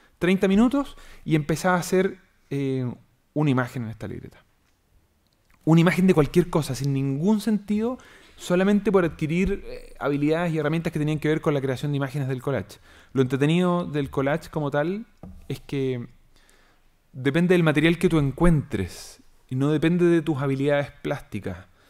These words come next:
Entonces, el, el que encuentras, todos estamos expuestos a encontrar material, eh, va afinando tu percepción. Empiezas a mirar y, y eres muy certero en el momento de que miras si te puede servir o no.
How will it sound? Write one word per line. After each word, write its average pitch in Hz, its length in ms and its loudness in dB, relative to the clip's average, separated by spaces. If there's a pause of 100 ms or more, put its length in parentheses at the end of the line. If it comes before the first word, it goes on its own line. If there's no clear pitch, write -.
(680)
Entonces, 165 640 -2 (160)
el, 131 420 -2
el 127 140 -4
que 131 100 -6
encuentras, 170 720 2
todos 185 240 2
estamos 131 320 -4
expuestos 104 460 -8
a 110 40 -4
encontrar 101 560 -6
material, 113 540 -6 (560)
eh, 127 180 4
va 139 100 4
afinando 175 540 4
tu 151 260 4
percepción. 131 560 0
Empiezas 143 360 -4
a 143 40 -2
mirar 143 480 2
y, 139 200 -6
y 135 200 -4
eres 147 140 0
muy 151 240 2
certero 180 540 4
en 196 60 4
el 190 40 2
momento 180 320 2
de 160 80 0
que 147 100 -2
miras 175 280 0
si 165 100 -4
te 143 80 -2
puede 165 180 0
servir 160 400 0
o 180 40 0
no. 147 200 -2